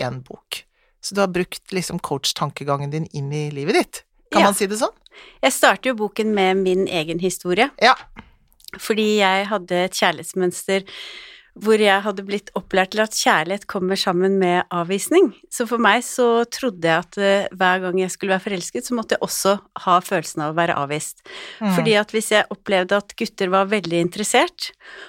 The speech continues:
Speaker 2: og veldig opptatt av meg, ikke avviste, så stemte ikke det overens med mitt mønster.
Speaker 1: Mm.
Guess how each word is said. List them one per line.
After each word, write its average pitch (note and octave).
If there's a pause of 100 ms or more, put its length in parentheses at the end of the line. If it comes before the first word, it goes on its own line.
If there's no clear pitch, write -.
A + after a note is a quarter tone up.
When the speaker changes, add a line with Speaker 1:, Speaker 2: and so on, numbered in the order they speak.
(100)
Speaker 2:
og G#3+
veldig G3
opptatt F#3
av G3
meg, C#4
ikke G3+
avviste, F#3
så C#4
stemte F#3
ikke F#3+
det F#3
overens E3
med D#3+
mitt D#3+
mønster. D3 (320)
Speaker 1:
Mm. D#3